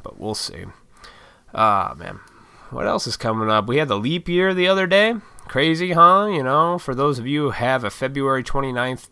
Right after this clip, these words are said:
birthday, uh, happy b-, late birthday. <laughs> It's kinda cool, though, if you only have to do a birthday, like, once every four years, like, technically,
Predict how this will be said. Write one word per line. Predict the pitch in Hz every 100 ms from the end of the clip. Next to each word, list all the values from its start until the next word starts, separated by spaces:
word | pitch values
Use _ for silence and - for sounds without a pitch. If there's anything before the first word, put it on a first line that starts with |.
| -
birthday, | 113 135 151 160 - -
uh, | - 92 90
happy | - 110 123 127
b-, | 117 117 -
late | - 107 127 165 147
birthday. | 139 - 92 92 - - - -
<laughs> | - - - - - - - -
It's | - -
kinda | 269 185
cool, | - 196 196 214
though, | 202 214 233 220 _ _ _ - -
if | 123
you | 151
only | 151
have | 151 151
to | 127
do | 131
a | 139
birthday, | 110 127 143 156
like, | 147 117
once | 110 131 135 139
every | 120 117
four | 104 139 127 123
years, | 117 127 139 127
like, | 110 101
technically, | - 120 147 139 143 147 151